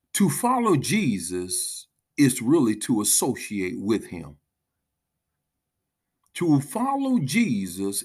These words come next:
is to associate with him. They said, <clears throat> "You was with Jesus of Galilee," but he denied them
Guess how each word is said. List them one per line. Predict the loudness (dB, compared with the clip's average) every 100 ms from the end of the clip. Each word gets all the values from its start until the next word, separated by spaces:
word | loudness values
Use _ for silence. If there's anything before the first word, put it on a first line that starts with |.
| -2
is | 0 2 0
to | -2 0
associate | -2 -2 -2 -4 -6 -8 -4 -4 -4 -6 -10
with | -6 0 -2 -2
him. | -14 -16 -16 -20 _ _ _ _ _ _ -2
They | 2 4
said, | 2 0 2 4 4 2 -6 _
<clears throat> | _ _ -4
"You | 0 0 0 8 8
was | 8 4 6 4 0 -8 _
with | -10 -2 -2 -2 -8
Jesus | -4 -2 -2 -4
of | -6
Galilee," | -2 0 0 0 -2
but | -4 -4
he | -4
denied | -4 -2 -2 -4 -6 -8
them | -4 -2 -2 -6